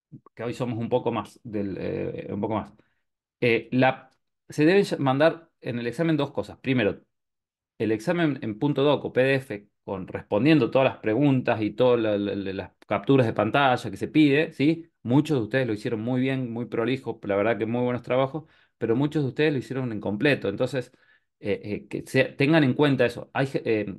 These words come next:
algunos de ustedes ni siquiera ponen el nombre en el, en el P D F. Por favor, pongan el nombre, ¿sí? Eh, de a, a quién pertenece el trabajo.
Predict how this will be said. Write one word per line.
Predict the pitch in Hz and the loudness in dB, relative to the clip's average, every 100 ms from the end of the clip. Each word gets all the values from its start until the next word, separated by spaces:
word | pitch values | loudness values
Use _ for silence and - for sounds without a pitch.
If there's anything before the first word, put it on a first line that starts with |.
| - | -8
algunos | 107 139 143 | -2 2 2
de | |
ustedes | 135 160 | 4 2
ni | 131 | 2
siquiera | 113 127 - | -2 -2 0
ponen | 127 120 | -2 -2
el | 107 | -4
nombre | 120 156 123 101 95 | -2 0 -2 -2 -6
en | 95 92 | -8 -10
el, | 90 98 | -8 -8
en | |
el | 95 | -2
P | 123 | 2
D | 123 | 2
F. | - | 2
Por | - 117 | -4 -2
favor, | 127 135 - | 2 2 2
pongan | 123 113 | 0 0
el | 107 | 2
nombre, | 151 123 87 80 | 2 0 -2 -6
¿sí? | 127 147 131 _ _ _ - | -6 -6 -8 _ _ _ -8
Eh, | 95 | -4
de | 90 90 85 | -2 -2 -4
a, | 85 - 90 85 | -6 -8 -8 -10
a | - | 0
quién | 123 127 | 2 2
pertenece | - 107 110 127 110 | 2 0 0 -2 -2
el | |
trabajo. | 98 107 120 - - | 0 0 0 -2 -16